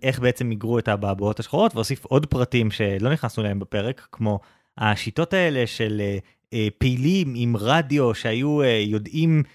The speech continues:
ל-, להעביר אחד לשני את המידע על איפה יש התפרצות ולהגיע מהר בכבישים גרועים באפריקה. כאילו, סרטון מאוד מאוד חמוד ש-,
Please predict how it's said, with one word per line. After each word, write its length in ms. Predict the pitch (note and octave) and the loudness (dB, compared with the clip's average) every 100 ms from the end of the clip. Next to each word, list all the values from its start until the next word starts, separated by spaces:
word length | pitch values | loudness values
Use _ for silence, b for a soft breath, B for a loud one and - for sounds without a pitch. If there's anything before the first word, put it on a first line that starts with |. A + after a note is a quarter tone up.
| b - | b -4
ל-, 460 | B2 A#2 A2+ A2+ | 2 2 2 0
להעביר 380 | A2 A2 G2+ D#3 | 2 0 2 0
אחד 220 | D3 D3 | 2 -2
לשני 260 | D3 C#3 C3+ | -2 -2 -2
את 80 | D3+ | -2
המידע 540 | B2+ G#2+ A#2+ D#3+ D3 | -2 -2 0 2 4
על 100 | A#2 | 2
איפה 260 | - C#3 D3 | 0 -2 -2
יש 80 | C3+ | -2
התפרצות 720 | - A2+ G#2 - F#3+ D#3+ B2+ | -6 -8 -8 0 2 2 2
ולהגיע 400 | A#2+ A#2 G#2+ D3+ | 0 0 0 0
מהר 480 | C3 G#2+ C3+ D3+ B2 | 0 2 2 2 2
בכבישים 720 | A2+ G#2+ A2+ A2+ - D#3+ F3 | 0 -2 -4 -6 -2 2 4
גרועים 540 | C3 B2 B2+ D#3+ D3+ A#2+ | 4 2 2 2 2 0
באפריקה. 640 | A2+ D3 - D#3+ D3+ B2+ - b b b _ | 0 -4 -4 -4 0 0 -2 b b b _
כאילו, 120 | - - | -4 -2
סרטון 420 | C#3+ D#3 F3 D3+ | -2 2 2 4
מאוד 160 | C3+ | 2
מאוד 180 | C3+ A#2+ | 2 -2
חמוד 320 | - E3 A3 | 0 2 2
ש-, 100 | - | 0